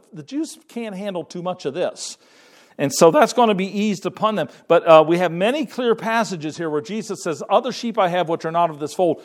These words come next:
them I also must gather." There'll be one shepherd and one shep-, sheepfold.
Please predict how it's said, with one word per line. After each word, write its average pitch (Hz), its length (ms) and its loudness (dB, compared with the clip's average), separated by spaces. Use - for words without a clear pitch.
them 185 180 -2
I 180 120 0
also 170 340 2
must 143 200 -6
gather." 147 300 -2
There'll 160 140 6
be 143 160 0
one 165 300 4
shepherd 233 460 0
and 156 220 -2
one 208 400 2
shep-, - 360 -10
sheepfold. 120 600 -8